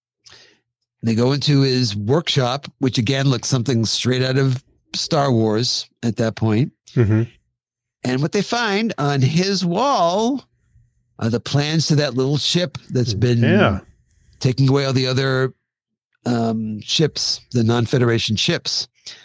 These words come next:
Speaker 1: So clearly there's a connection going on there. All right, so we'll loop back to that
Speaker 2: Mm-hmm.
Speaker 1: in a bit. Um, for this first part, though, like I said, it, it seemed like there was a lot of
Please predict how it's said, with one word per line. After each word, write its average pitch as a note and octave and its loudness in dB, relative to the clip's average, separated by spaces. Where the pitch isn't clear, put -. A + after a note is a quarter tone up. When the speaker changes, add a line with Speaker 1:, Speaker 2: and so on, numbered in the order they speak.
Speaker 1:
So C3+ -2
clearly G3+ 0
there's F3+ 0
a D#3 -2
connection E3+ 2
going D#3 2
on D3 2
there. G2 -2
All A#2 -2
right, F2+ -4
so C#3 0
we'll D3+ 2
loop C#3+ 2
back C#3+ -2
to C#3 0
that B2 -2
Speaker 2:
Mm-hmm. A#2+ 0
Speaker 1:
in B2+ 4
a A#2+ 0
bit. C3 0
Um, D3 2
for - -2
this E4+ 0
first C4 0
part, G#3 2
though, E3 2
like D#3+ -2
I D#3+ 0
said, F3 -2
it, D3+ -2
it D#3 -2
seemed A#3+ -2
like A3 0
there G3 4
was D3 2
a C#3+ 2
lot C#3 0
of A#2+ -2